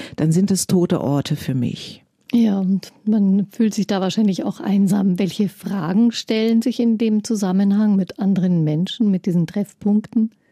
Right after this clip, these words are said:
Speaker 1: Beispielsweise, äh, mit welchen Menschen umgebe ich mich gerne? Äh, in welcher Runde fühle ich mich wohl?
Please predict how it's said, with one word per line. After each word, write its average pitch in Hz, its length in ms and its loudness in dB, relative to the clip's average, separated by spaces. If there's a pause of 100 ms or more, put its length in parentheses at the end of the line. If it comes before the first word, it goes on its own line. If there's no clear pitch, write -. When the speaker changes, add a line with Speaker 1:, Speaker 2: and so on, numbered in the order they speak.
(280)
Speaker 1:
Beispielsweise, 208 840 0 (340)
äh, 196 180 -2
mit 202 220 0
welchen 202 560 2
Menschen 190 640 0
umgebe 202 500 0
ich 175 220 -2
mich 156 280 -4
gerne? 135 540 0 (400)
Äh, 143 300 -2 (100)
in 160 200 0
welcher 190 260 0
Runde 226 600 2
fühle 190 440 0
ich - 180 -4
mich 165 260 -2
wohl? 165 420 2